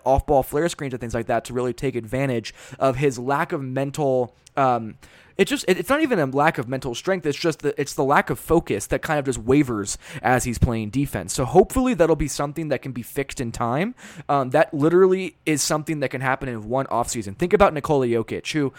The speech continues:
was always a good positional defender, had an idea of where to be, but was just five percent late all of the time. This year, he removed that five percent differentiation, and because of that,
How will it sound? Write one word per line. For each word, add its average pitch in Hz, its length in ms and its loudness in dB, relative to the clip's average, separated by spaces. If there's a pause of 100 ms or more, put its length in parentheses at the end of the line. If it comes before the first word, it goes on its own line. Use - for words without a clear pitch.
(220)
was 170 120 2
always 226 260 6
a 156 60 0
good 226 240 -4
positional 226 420 2
defender, 208 440 -2
had 196 120 0
an 185 80 -8
idea 151 420 0
of 160 80 -2
where 165 140 2
to 131 80 -2
be, 139 380 -4 (240)
but 185 120 -2
was 165 200 2
just 139 200 2
five 175 380 6
percent 160 420 -4
late 127 300 -4 (100)
all 131 240 0
of 123 100 -4
the 123 100 -4
time. 107 340 -6 (180)
This 190 380 0
year, 127 320 0 (140)
he 220 180 0
removed 170 640 0
that 147 180 0
five 143 360 4
percent 139 480 -2
differentiation, 139 920 -2
and 131 80 -6
because 220 360 0
of 135 140 -2
that, 123 240 2